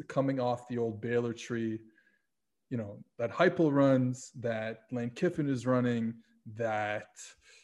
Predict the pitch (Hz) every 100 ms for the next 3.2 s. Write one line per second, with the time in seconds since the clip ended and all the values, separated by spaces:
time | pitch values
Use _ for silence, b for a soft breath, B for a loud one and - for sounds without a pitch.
0 | b - 127 117 117 113 110 110 110 110
1 | 107 104 110 117 113 107 101 104 113 110
2 | 107 107 131 131 131 - 147 127 - 143
3 | 127